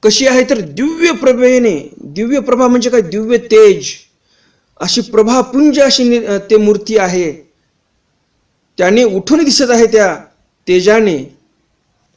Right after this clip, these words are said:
ते सुंदर्य गुणसृष्टी वेगळाची,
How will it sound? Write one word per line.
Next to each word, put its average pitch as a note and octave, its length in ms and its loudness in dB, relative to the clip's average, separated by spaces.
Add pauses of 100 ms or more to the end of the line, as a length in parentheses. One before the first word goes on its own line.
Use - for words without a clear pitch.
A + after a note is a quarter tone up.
(640)
ते C4 340 4 (180)
सुंदर्य C#4+ 680 2
गुणसृष्टी D4+ 640 2
वेगळाची, B3+ 760 0